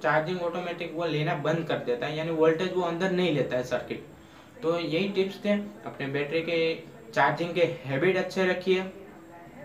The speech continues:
दरअसल फास्ट चार्जिंग से कीजिए तो वोल्टेज मैच कीजिए। दरअसल जो फास्ट चार्जिंग का ऑप्शन होता है, जो मोबाइल के साथ, अ, कंपनी का चार्जर आता है, अगर वो आप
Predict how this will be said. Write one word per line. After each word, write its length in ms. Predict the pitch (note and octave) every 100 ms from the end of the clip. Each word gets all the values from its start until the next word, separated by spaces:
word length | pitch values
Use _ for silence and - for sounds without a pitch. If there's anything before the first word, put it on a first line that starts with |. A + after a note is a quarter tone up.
| - - - - - - - - - -
दरअसल 340 | D3 D3 D3 B2+
फास्ट 360 | - D#3+ E3
चार्जिंग 340 | F3 E3+ E3+ F3
से 100 | F3
कीजिए 320 | F3 E3 F3+
तो 100 | F3+
वोल्टेज 460 | D3 C#3+ D3 F3+ D#3+
मैच 300 | C#3+ F3+ -
कीजिए। 580 | F#3+ F#3 F#3+ D3+ D3+
दरअसल 400 | C#3 D3+ D#3 D#3
जो 240 | D#3 D3+ D3+
फास्ट 280 | C#3+ D#3 -
चार्जिंग 340 | F3 F3+ F3+
का 100 | F3+
ऑप्शन 300 | F3 - F#3+
होता 200 | F3+ F#3
है, 120 | F#3+ - - C#3
जो 140 | D#3
मोबाइल 320 | D3+ D3+ E3+
के 80 | F3
साथ, 180 | F3+ F3+
अ, 60 | F3 E3+ E3+ D3+ C#3+ C#3 C#3
कंपनी 340 | E3+ D#3 F3 F#3
का 80 |
चार्जर 420 | E3+ D3 C#3+ D#3 F#3+
आता 260 | F3+ F#3
है, 180 | G3 G3+ - - - - -
अगर 240 | D3 E3
वो 120 | F3 F3
आप 320 | F3 -